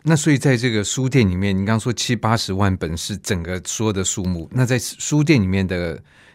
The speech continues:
读者如果去书店里面找的话，他会看到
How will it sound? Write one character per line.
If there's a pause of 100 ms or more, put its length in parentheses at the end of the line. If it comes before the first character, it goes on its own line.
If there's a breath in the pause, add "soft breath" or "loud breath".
(100)
读
者
如
果
去
书
店
里
面
找
的
话，
他
会 (120)
看
到